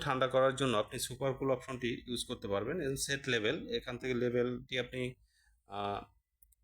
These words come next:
সেট করে দিতে পারবেন। আপনার যে টেম্পারেচার প্রয়োজন, যতটুকু প্রয়োজন আপনি সেট লেভেলটি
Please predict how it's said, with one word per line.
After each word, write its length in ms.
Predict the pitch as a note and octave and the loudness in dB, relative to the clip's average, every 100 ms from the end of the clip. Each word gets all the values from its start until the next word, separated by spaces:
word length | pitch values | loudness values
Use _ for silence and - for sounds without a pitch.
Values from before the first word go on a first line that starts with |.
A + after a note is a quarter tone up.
| _ _ _ _ _ _ | _ _ _ _ _ _
সেট 260 | - D3 C#3+ | -2 -2 2
করে 200 | D3 C3 | 4 4
দিতে 200 | G#2+ G2+ | 2 0
পারবেন। 360 | G2+ G#2 F#3 A3+ _ _ - - | 2 2 0 0 _ _ -20 -8
আপনার 400 | G#2+ B2 A#2 A#2 - A#2+ | -4 0 0 0 -8 -18
যে 540 | A#2 A2+ A#2+ A2+ - - | -2 2 4 4 0 -4
টেম্পারেচার 520 | A#2 A#2 C3 B2 C#3 | -2 2 0 2 0
প্রয়োজন, 460 | C#3 B2 A2+ G#2 - _ _ _ _ _ _ _ _ _ _ - | 2 2 4 2 -4 _ _ _ _ _ _ _ _ _ _ -2
যতটুকু 420 | B2 B2 C#3 D3+ | 0 2 0 0
প্রয়োজন 340 | - A#2 A2+ D#3+ | 2 2 4 2
আপনি 400 | - - A2 - - | 0 -2 -4 -4 -4
সেট 320 | - B2 - | -2 -2 0
লেভেলটি 500 | A#2+ A#2+ A2+ A2 | 2 2 2 -2